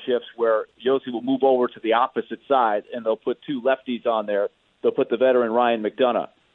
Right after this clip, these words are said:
with him. And then they've got McDonough and Schenn, uh, to have two veteran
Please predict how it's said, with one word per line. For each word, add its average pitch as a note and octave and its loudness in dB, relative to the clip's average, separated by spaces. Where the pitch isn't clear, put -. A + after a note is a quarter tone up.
with A2 0
him. A#2+ 0
And G#2 -6
then C3 0
they've C3 2
got A#2+ 2
McDonough A#2 0
and G#2 -10
Schenn, D3+ -2
uh, G#2+ 4
to A2 -4
have A#2+ 2
two C#3+ -4
veteran C3+ 4